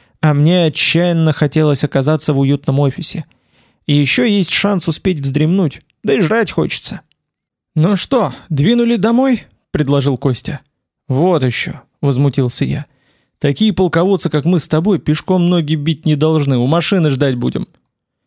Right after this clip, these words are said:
Недолго думая, мы залезли в джип, с наслаждением плюхнувшись на жёсткие сидушки.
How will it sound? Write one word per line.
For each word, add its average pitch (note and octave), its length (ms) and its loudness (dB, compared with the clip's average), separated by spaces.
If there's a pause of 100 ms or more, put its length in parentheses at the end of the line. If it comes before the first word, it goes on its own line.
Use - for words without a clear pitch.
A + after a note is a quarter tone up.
(400)
Недолго E3 440 2
думая, E3 340 2
мы D3 180 2
залезли C#3 440 2
в B2+ 80 -4
джип, C3+ 340 -2 (260)
с - 100 -8
наслаждением D3 720 0
плюхнувшись D3 640 -2
на C3+ 100 2
жёсткие B2+ 380 -2
сидушки. C3 580 -6